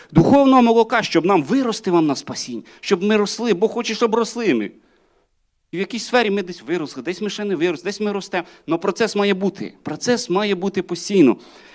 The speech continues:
Вирости вам на спасіння, якщо ви спробували, що добрий Господь. Господь добрий ще до нас.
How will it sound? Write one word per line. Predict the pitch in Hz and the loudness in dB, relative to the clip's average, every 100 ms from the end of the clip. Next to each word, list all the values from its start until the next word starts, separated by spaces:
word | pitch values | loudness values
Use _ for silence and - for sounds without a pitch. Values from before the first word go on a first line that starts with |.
| - _ _ _ _ _ | -20 _ _ _ _ _
Вирости | 139 185 151 - 127 | 4 6 6 2 0
вам | 110 | 2
на | 113 208 | 2 0
спасіння, | - 175 175 156 131 | 0 -2 0 2 2
якщо | - - 120 | 0 -4 -4
ви | 127 | -4
спробували, | - 143 143 123 110 | -6 -4 -4 -6 -8
що | - | -8
добрий | 104 104 104 | -8 -10 -10
Господь. | 104 - - 95 - - _ _ _ _ _ _ _ _ _ _ _ _ - | -12 -18 -18 -18 -18 -20 _ _ _ _ _ _ _ _ _ _ _ _ -16
Господь | 110 110 - 117 | -12 -12 -10 -8
добрий | 123 95 95 85 _ | -8 -10 -16 -20 _
ще | - 98 | -18 -16
до | 95 | -10
нас. | 120 151 - | -10 -10 -16